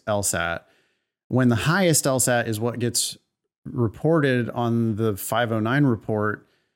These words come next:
I mean, so what you're saying is if Belmont's averaging, you know, these numbers, like,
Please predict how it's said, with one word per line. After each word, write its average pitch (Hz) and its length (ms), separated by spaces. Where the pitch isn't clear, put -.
I 113 60
mean, 123 240
so 135 180
what 135 140
you're 123 80
saying 160 340
is 123 400
if 117 180
Belmont's 185 420
averaging, 120 760
you 127 80
know, 117 240
these 151 160
numbers, 127 480
like, 107 340